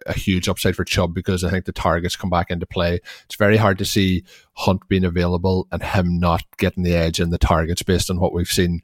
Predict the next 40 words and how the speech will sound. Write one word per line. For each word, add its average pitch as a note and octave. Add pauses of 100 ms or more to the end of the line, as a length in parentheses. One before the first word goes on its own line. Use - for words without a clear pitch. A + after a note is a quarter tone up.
(340)
throughout F2
Hunt's F2
career, E2+
being F2
one F2
of E2+
the, E2+
you F2+
know, E2+
the D#2+
top -
receiving E2+
backs, E2+
uh, E2
throughout E2+
his E2
time F2
in E2
the E2+
N E2+
F E2
L. F#2+ (340)
Uh, G2
next B2
up C3
then, G#2+
Sean, A#2
we're A2
gonna G2+
jump -
through G#2
these F#2+
a G2+
little G2
bit F#2+
quicker, A2+
but A2
we G#2+
have G2+
two C3+